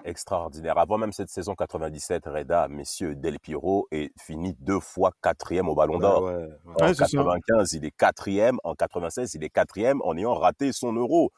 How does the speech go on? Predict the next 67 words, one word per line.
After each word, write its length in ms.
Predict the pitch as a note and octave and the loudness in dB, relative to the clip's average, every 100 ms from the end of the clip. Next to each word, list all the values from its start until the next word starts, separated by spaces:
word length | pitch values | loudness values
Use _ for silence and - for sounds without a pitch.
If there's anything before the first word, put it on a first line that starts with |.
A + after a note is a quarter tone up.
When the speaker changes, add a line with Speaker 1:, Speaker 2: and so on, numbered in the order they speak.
| _ - | _ -12
Speaker 1:
Enfin, 240 | E2 E2+ | -2 2
raté, 400 | D2 D#2+ F2 D2+ | 4 2 0 -4
bon, 200 | C2+ C#2+ A#1+ | -6 -8 -8
ça, 120 | D#2 | -10
Speaker 2:
Ah, 20 | C#2 | -10
Speaker 1:
c'est 120 | C#2+ | -6
Speaker 2:
c'est 120 | - | -2
Speaker 1:
encore 40 | - | 2
Speaker 2:
ça, 60 | C#3 | 2
Speaker 1:
un 20 | |
Speaker 2:
c'est, 160 | - | 4
c'est 100 | C#3+ | 4
Saki 240 | C3 C#3 F3+ | 4 4 4
qui 60 | |
lui 80 | C#3+ | 4
a 40 | C3+ | 4
fait 140 | C3+ | 6
rater 260 | A#2+ C3+ C#4+ | 4 6 6
l'Euro. 260 | B2 A2+ - A#2+ - C4+ | 6 2 2 2 2 2
Speaker 1:
Bah, 100 | A#2+ | 4
Speaker 3:
Ah 40 | A#2 | 8
Speaker 1:
mais 80 | D#3 | 8
Speaker 3:
oui, 60 | |
Speaker 1:
Saki, 180 | D3 A#2 | 8 6
Speaker 3:
clairement. 240 | D3 E3 D3 | 6 4 2
Speaker 1:
de 40 | |
toute, 100 | A#2+ - _ | -2 -8 _
toute 160 | C#3+ - | -6 2
manière, 240 | A2+ B2 | 6 6
Saki 200 | - G#2+ | 4 4
a 60 | A2 | 4
fait 80 | A2 | 4
des 100 | G2+ | 2
bêtises 300 | G2+ - G#2 | 0 0 0
incroyables. 640 | G2 - F#2 F#2+ A#2 F#2 | 0 0 2 6 6 4
Speaker 2:
Ouais, 80 | F#2+ | -2
Speaker 1:
Enfin, 160 | F2+ F2+ | 2 2
Speaker 2:
ouais, 160 | F2 E2+ | 2 -4
Speaker 1:
je, 40 | |
je, 120 | F2+ | -8
le 180 | F2 G#2 | -6 -6
Speaker 2:
ouais. 60 | F2+ | -6
Speaker 1:
deuxième 260 | E2+ A2 G#2+ | -6 -4 2
match, 220 | A#2 A2 | 4 4
sept 240 | - C3+ G2+ | 2 0 2
joueurs 220 | A#2+ G#2 | 2 4
en 100 | G#2 | 4
moins 180 | A2 A2+ | 4 2
par 140 | G#2+ | 4
rapport 240 | F#2+ F#2+ F#2 | 4 4 -4
au 80 | F#2 | -4
premier. 400 | F2 F#2 A#2+ A2+ | -4 -4 -4 -4
Speaker 2:
Franchement, 640 | - - B2+ - B2+ A#2+ G#2 - | -2 4 4 6 6 6 4 -2
il 60 | C#3 | -2
Speaker 1:
Non, 60 | C3 | 2
Speaker 2:
change 160 | D3+ | 2
Speaker 1:
mais 40 | - | 4
Speaker 2:
tout, 220 | G3 C3+ - | 0 0 -4
il 60 | C3 | -6
change 220 | B2 C#3+ | 0 2
Speaker 1:
Mais 180 | F#3+ E3+ | 2 0
Speaker 2:
tout. 0 | |
Speaker 1:
tout, 240 | D#4 F#4 G#4+ | 2 2 2
tout, 360 | E4 F4+ E4 B3+ | 6 8 8 6
Speaker 2:
Ah, 100 | - | 2
Speaker 1:
tout. 260 | D#4 E4 E4+ | 6 10 10
Speaker 2:
franchement. 300 | D4 - | 8 2